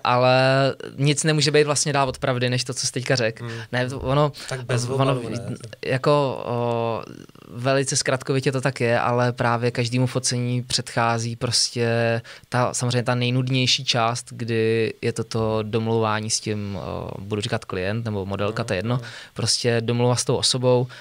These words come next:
Speaker 1: co budete fotit, kde se to bude fotit, v jakém stylu, kde jsou ty společní představy.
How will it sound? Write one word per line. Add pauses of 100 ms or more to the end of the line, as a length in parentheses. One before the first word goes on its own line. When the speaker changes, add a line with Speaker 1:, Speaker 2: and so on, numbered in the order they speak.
(160)
Speaker 1:
co
budete
fotit,
kde
se
to
bude
fotit,
v
jakém
stylu,
kde
jsou
ty
společní
představy.